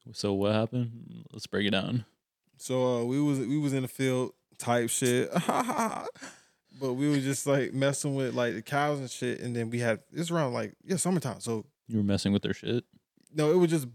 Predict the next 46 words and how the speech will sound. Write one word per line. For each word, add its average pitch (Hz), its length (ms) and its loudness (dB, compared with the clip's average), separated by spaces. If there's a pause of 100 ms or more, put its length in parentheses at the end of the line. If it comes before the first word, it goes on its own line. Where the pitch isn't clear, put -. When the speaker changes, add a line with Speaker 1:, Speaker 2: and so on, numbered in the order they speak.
(180)
Speaker 2:
big 160 200 4
ass 147 240 2
piles 135 360 0
of 107 80 -6
shit - 300 -2
just 127 220 -8
in 139 100 0
the 131 80 0
grass. 127 340 2
And 139 80 -2
I'm 120 120 -2
laughing. 123 300 0
I'm 123 140 -2
like, 107 140 -4
"Damn, 131 100 0
that's 185 120 -2
a 131 60 -8
big 123 220 -2
ass 117 160 0
pile 104 200 -6
of - 80 -16
shit." 139 300 -2 (420)
So - 140 -10
I'm 147 40 2
like, 131 180 0 (320)
<laughs> - 300 -4
"I 143 100 4
wonder 185 260 4
what'll 143 240 4
happen 120 360 -2
if 110 160 -6
we 127 80 -4
just, 120 260 -4
like, 110 180 -4
put 120 140 -6
a 104 60 -4
firework 123 520 2
in 101 80 -10
it." 95 100 -20 (720)
So 143 420 2
I 131 140 2
put 151 460 0
one 135 180 0
of 135 100 0
them 127 160 -2
there. 107 280 -8